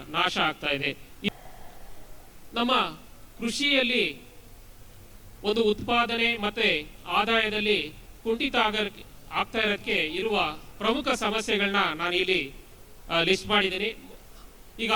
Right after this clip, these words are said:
already ಹೇಳ್ದಂಗೆ ಹವಾಮಾನದ ಒಂದು ವೈಪರೀತ್ಯ, ಅದರಲ್ಲಿ ಮುಖ್ಯವಾಗಿ ನಮ್ಮ ರಾಜ್ಯ ಮಳೆಯಾಶ್ರಿತ ಕೃಷಿ ಪ್ರದೇಶವನ್ನು ಅವಲಂಬಿಸಿದೆ.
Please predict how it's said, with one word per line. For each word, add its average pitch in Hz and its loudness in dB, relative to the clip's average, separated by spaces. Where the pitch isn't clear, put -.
already 247 2
ಹೇಳ್ದಂಗೆ 220 0
ಹವಾಮಾನದ 214 2
ಒಂದು 185 -4
ವೈಪರೀತ್ಯ, 185 2
ಅದರಲ್ಲಿ 202 4
ಮುಖ್ಯವಾಗಿ 202 0
ನಮ್ಮ 185 0
ರಾಜ್ಯ 170 0
ಮಳೆಯಾಶ್ರಿತ 208 2
ಕೃಷಿ 190 0
ಪ್ರದೇಶವನ್ನು 180 -2
ಅವಲಂಬಿಸಿದೆ. 180 0